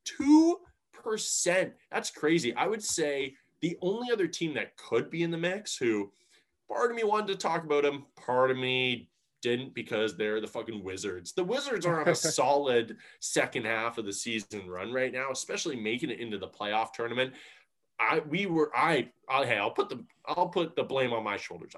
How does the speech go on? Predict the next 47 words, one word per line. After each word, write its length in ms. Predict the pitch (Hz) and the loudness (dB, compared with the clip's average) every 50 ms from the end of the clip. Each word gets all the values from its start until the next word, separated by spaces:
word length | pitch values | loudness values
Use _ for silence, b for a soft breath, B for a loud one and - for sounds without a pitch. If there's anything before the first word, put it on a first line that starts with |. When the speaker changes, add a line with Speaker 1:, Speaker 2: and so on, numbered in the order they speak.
| - | 0
Speaker 1:
I 100 | 131 185 | 2 4
was 180 | 190 175 165 - | 4 4 4 4
saying 200 | - 160 143 131 | 4 2 2 2
a 40 | 127 | 0
couple 220 | - 131 120 120 | -2 -2 -2 -2
weeks 220 | 113 110 104 - | -2 -4 -4 -6
ago, 240 | 92 104 101 95 95 | -4 -2 -2 -2 -2
like, 160 | 98 95 104 - | -2 -2 -2 -2
"Oh, 360 | 151 160 143 139 135 123 - B B B B | 0 0 0 0 0 0 -2 B B B B
doesn't 240 | 147 151 160 170 160 | 4 4 4 4 2
matter 260 | 156 156 156 151 143 | 0 0 0 0 0
how 140 | 139 147 147 | 0 0 0
good 240 | 143 151 151 147 135 | 0 0 0 0 0
Russell 240 | 139 131 - 143 | -2 -2 -2 -2
Westbrook's 440 | 127 117 107 - - 117 110 104 - | -2 -4 -4 -4 -6 -10 -10 -10 -8
playing, 340 | - 113 110 110 107 107 107 - b b b b | -6 -4 -2 0 0 -2 -2 -6 b b b b
trade 500 | - - - 135 143 156 175 165 - - | -6 -2 2 4 6 6 6 4 2 0
Beal. 520 | 131 123 123 123 123 123 123 127 123 - B B B B | 0 2 4 4 4 4 2 2 0 -2 B B B B
This 240 | 113 139 151 151 - | 4 4 4 4 2
team's 420 | - 175 156 156 160 156 139 131 | 0 2 2 2 2 2 2 2
over. 560 | 123 117 120 120 113 - 120 120 120 117 - - _ _ | 4 6 6 6 4 2 2 2 2 2 0 -6 _ _
They're 160 | - 131 147 165 | -2 0 0 0
not 180 | 170 165 165 | 0 0 0
gonna 140 | 165 160 156 | 0 0 0
be 160 | 147 151 151 | 0 -2 -4
fun 240 | 147 - 147 143 143 | -4 -4 -4 -2 -2
to 60 | 147 | -2
watch." 420 | 139 127 117 113 113 113 113 - - | -2 0 0 0 -2 -2 -4 -6 -4
Blah, 120 | 131 139 | -2 0
blah, 100 | 147 165 | 0 0
blah, 140 | 156 - 147 | 0 0 -2
blah, 120 | 147 147 135 | -2 -2 -4
blah. 320 | 123 120 104 101 101 104 | -2 -2 -2 0 0 -2
And 120 | 107 113 123 | -2 -2 0
here 180 | 131 151 180 | 2 2 2
they 120 | 196 233 226 | 2 0 -2
come. 380 | 208 - 247 240 220 170 110 87 - | -2 -2 -2 -2 -2 -2 -4 -4 0
They're, 280 | 123 135 156 156 151 - 101 | 2 2 2 2 0 -2 -6
I 100 | 113 123 | -6 -4
mean, 340 | 127 135 139 139 127 - - | -2 -2 -4 -4 -6 -8 -6
they're 160 | - 123 147 143 | -4 -2 -2 -2
stealing 360 | - - - 143 156 180 170 | -2 -2 0 0 0 0 0
the 60 | 160 | -2
Raptors' 400 | 143 143 165 170 170 135 120 - | -2 -2 -2 -4 -4 -6 -10 -6
playoff 340 | - 110 104 98 95 92 - | -4 -2 -2 0 -2 -2 -4
spot. 400 | - - - 98 95 95 - - - | -8 -8 -6 -4 -4 -4 -2 2 4
But 240 | 147 131 120 - | 4 4 4 2